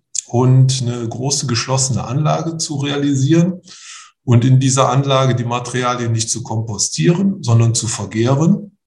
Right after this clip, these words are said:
und, ähm, darüber eben auch Strom zu gewinnen. Kompostieren, das kennt vielleicht jeder bei sich zu Hause, wenn man das Material aufsetzt,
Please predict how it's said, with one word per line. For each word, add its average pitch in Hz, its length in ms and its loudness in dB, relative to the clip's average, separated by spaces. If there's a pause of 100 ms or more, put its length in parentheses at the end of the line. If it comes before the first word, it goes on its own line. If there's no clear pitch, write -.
(920)
und, 151 840 4
ähm, 135 260 0
darüber 135 720 -2
eben 131 360 0
auch 120 360 -6
Strom 131 400 4
zu 110 200 -2
gewinnen. 98 480 -10 (1080)
Kompostieren, 165 840 4
das - 140 -4
kennt 131 200 6
vielleicht 120 300 -2
jeder 127 200 -2
bei 113 120 -4
sich 117 240 -4
zu - 140 -6
Hause, 165 480 0
wenn 139 160 -4
man 131 80 -2
das 127 180 0
Material 117 480 -2
aufsetzt, 151 840 -2